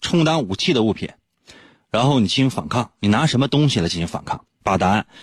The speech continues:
发送到我的微信平台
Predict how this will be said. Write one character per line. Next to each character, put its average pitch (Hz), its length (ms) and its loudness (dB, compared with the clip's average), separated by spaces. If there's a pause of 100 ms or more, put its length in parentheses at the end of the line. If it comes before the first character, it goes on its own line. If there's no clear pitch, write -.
发 127 220 -2
送 123 180 0
到 73 140 -4
我 64 160 -10
的 - 180 -20 (540)
微 240 340 0
信 240 300 -2 (1200)
平 98 380 -4
台 110 400 -4